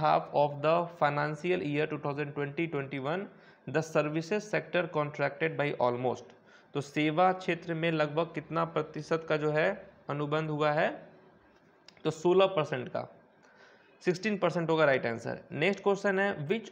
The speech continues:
of the following countries will host the two thousand twenty-three एआईबीए मेंस वर्ल्ड बॉक्सिंग चैंपियनशिप? तो निम्नलिखित में से कौन सा देश दो हज़ार तेईस एआईबीए मेंस वर्ल्ड बॉक्सिंग चैंपियनशिप की मेजबानी करेगा?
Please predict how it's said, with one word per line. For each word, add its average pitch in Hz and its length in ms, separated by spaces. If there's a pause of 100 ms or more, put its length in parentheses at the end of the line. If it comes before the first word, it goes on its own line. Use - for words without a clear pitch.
(120)
of 185 220
the 190 180
following 170 400 (140)
countries 160 560 (260)
will 170 180 (120)
host 175 400
the 143 100 (100)
two 147 160
thousand 147 300
twenty-three 143 640 (480)
एआईबीए 165 1000
मेंस 165 600
वर्ल्ड 160 380 (100)
बॉक्सिंग 135 500
चैंपियनशिप? 123 720 (800)
तो 143 60
निम्नलिखित 190 560
में 190 140
से 185 140
कौन 185 360
सा 185 160
देश 180 400
दो 156 140
हज़ार 160 220 (140)
तेईस 180 420
एआईबीए 160 880
मेंस 165 460
वर्ल्ड 156 300
बॉक्सिंग 143 460
चैंपियनशिप 151 600
की 160 120
मेजबानी 139 460
करेगा? 156 360